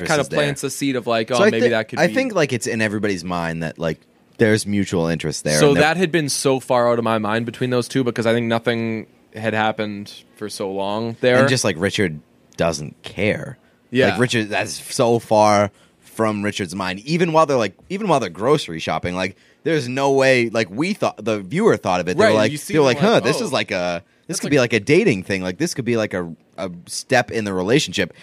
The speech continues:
Speaker 1: There's no way that he's thinking that because he's only got one thing on his mind.
Speaker 2: Yeah, uh, also, shouts out to Monica for being a great big phony, because when they're walking around,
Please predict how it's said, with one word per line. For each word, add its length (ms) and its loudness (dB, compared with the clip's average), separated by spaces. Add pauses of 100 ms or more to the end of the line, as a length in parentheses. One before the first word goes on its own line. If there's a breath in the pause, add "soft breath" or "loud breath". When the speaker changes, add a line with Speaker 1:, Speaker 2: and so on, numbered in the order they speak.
(120)
Speaker 1:
There's 220 2
no 360 2
way 240 6
that 100 0
he's 240 2
thinking 240 -6
that 200 -6
because 340 -8
he's 240 -6
only 160 -2
got 160 0
one 180 -2
thing 140 -2
on 100 -2
his 140 -6
mind. 420 -4
Speaker 2:
Yeah, 380 2
uh, 260 2
also, 480 0
shouts 420 0
out 200 4
to 80 -4
Monica 400 0
for 100 -8
being 220 0
a 80 -2
great 240 2
big 160 -2
phony, 400 0 (240 soft breath)
because 500 2
when 140 2
they're 100 4
walking 340 2
around, 520 0